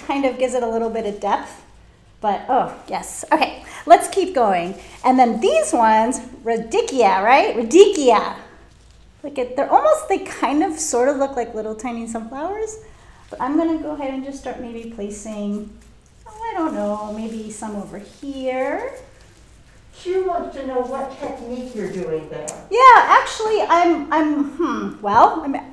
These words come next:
Speaker 1: I am actually doing both weaving and spiraling at the same time. So I am placing a few stems, weaving them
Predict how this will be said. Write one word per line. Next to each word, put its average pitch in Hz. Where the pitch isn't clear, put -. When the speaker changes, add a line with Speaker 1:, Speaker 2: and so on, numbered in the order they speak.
Speaker 1:
I 247
am 254
actually 277
doing 269
both 262
weaving 269
and 240
spiraling 277
at 247
the 277
same 269
time. 269
So 247
I 226
am 285
placing 277
a 220
few 381
stems, 233
weaving 302
them 214